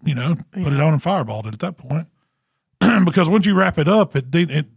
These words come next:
Speaker 1: it changes the whole bark. There's something about something that a, a pork butt especially that has never been wrapped. I mean, it's so good. And then when we, we just loosely tinted 'em and stuck 'em in the Cambro, when we got there, the bark was still really firm and had that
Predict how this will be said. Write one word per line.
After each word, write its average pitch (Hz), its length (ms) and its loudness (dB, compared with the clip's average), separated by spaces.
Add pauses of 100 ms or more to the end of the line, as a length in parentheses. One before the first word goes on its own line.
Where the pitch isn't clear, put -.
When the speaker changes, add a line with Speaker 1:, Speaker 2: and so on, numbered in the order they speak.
Speaker 1:
it 139 220 -4
changes 170 420 0
the 123 120 -2
whole - 180 -4 (100)
bark. 151 360 0
There's 147 160 -6
something 190 280 -2
about 143 380 -2
something 131 300 -4
that 117 120 -6
a, 110 200 -10 (600)
a 101 80 -6
pork 220 280 0
butt 113 160 -6
especially 110 560 -4
that 98 140 -10
has 147 280 -2
never 160 320 0
been 180 240 2
wrapped. 202 480 -4 (880)
I 107 40 -12
mean, 110 180 -6
it's 143 120 -4
so 113 240 -4
good. 98 420 -12
And 175 100 2
then 214 140 4
when 202 140 6
we, 208 140 4
we 156 220 -2
just 151 360 -2
loosely 135 360 0
tinted 160 320 0
'em 123 100 0
and 117 80 -2
stuck 139 260 -2
'em 120 80 -4
in 113 60 0
the 104 80 -2
Cambro, 131 440 0
when 123 80 0
we 165 100 2
got 151 260 -2
there, 110 180 -2
the 104 80 -6
bark 127 320 -2
was 107 120 -8
still 127 280 -4
really 123 280 -4
firm 127 580 -2
and 117 140 -6
had 139 280 0
that 117 280 -4